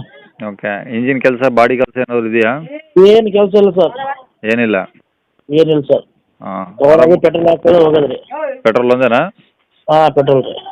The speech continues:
Speaker 1: ಹಾ, ಹಾ. ಏನ್ ಮೈಲೇಜ್ ಬರುತ್ತೆ ಸರ್ ಈಗ?
Speaker 2: ಇಪ್ಪತ್ತೆರಡು ಬರುತ್ತೆ ಸರ್.
Speaker 1: ಇಪ್ಪತ್ತೆರಡು?
Speaker 2: ಹ್ಮ್.
Speaker 1: ಓಕೆ. ಗಾಡಿದು ಒರಿಜಿನಲ್ ರೆಕಾರ್ಡ್ಸ್ ಎಲ್ಲ ಇದಾವ?
Speaker 2: ಎಲ್ಲ ಅದಾವ ಸರ್, ಒರಿಜಿನಲ್.
Speaker 1: ಓಕೆ.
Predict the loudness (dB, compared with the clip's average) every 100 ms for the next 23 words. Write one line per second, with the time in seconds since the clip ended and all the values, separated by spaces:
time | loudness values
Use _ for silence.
0 | -20 -18 -12 -10 -10 -16 -20 _ _ _
1 | _ _ -4 0 0 0 -2 -4 -2 0
2 | -2 -4 -16 _ _ _ _ _ _ _
3 | _ _ -6 -2 0 2 2 0 0 -2
4 | -2 -8 -12 _ -20 _ _ -8 -4 0
5 | 0 0 -4 -10 _ _ _ _ _ -10
6 | -8 -8 -10 _ _ _ -20 -10 -10 -2
7 | -2 0 -4 -2 -2 0 0 0 -2 -2
8 | 0 2 0 -2 -14 _ _ _ 0 4
9 | 4 4 0 -4 -6 -6 -6 -6 -10 -14
10 | _ _ _ _ _ -16 -14 -12